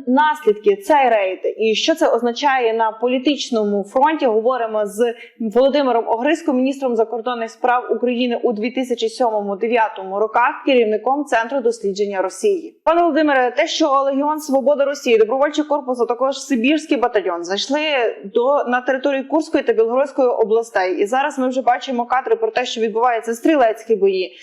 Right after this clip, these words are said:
Є повідомлення про те, що знищений російський, е, літак, якщо я не помиляюся, ну це ще, е, СУ-, Су двадцять сім, так, офіційного підтвердження зі сторони Росії поки немає, але вже відомо і про знищений Б Т Р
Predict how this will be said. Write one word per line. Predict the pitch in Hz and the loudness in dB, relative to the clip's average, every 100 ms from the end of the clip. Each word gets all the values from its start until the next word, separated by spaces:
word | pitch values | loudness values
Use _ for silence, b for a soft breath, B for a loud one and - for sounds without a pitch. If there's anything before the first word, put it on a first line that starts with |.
| B B | B B
Є | 233 | 0
повідомлення | 269 285 269 277 277 | 2 2 0 -2 -2
про | 247 | -4
те, | 233 277 | -2 -2
що | - 240 | -2 -2
знищений | 254 277 269 247 233 220 - 233 | -2 -2 -2 -2 2 2 2 2
російський, | 269 - 269 254 262 226 208 B B - | 0 -2 -4 -4 -2 0 0 B B 0
е, | 220 214 214 | 2 2 -2
літак, | 214 220 277 240 196 202 | 0 0 2 2 2 0
якщо | 240 - 269 | -4 0 0
я | 240 | 0
не | 247 | 0
помиляюся, | 277 262 254 247 247 247 | -2 0 0 0 -2 -2
ну | 262 240 | -2 -2
це | 233 | -4
ще, | 233 247 220 220 - | -2 2 2 2 0
е, | 220 190 - | 0 -2 -4
СУ-, | - 302 285 | 0 0 0
Су | - 302 226 | 0 -2 0
двадцять | 247 247 247 | 0 -2 -4
сім, | - 196 | -2 -2
так, | 202 202 | -2 -2
офіційного | 202 202 262 233 214 | -4 -2 -2 0 -2
підтвердження | 226 233 226 214 208 | -4 -4 -2 -6 -6
зі | 196 | -6
сторони | - 220 214 | -2 -2 0
Росії | 208 214 220 | -2 -2 -4
поки | 214 - | -4 -2
немає, | 233 269 330 254 | 0 2 2 2
але | 220 | 0
вже | 220 240 | -2 -2
відомо | 240 247 226 | 0 0 -2
і | |
про | 226 | -2
знищений | 226 240 240 233 214 | -2 -2 -2 -2 -2
Б | 202 | -2
Т | 226 | 0
Р | 262 320 | 2 0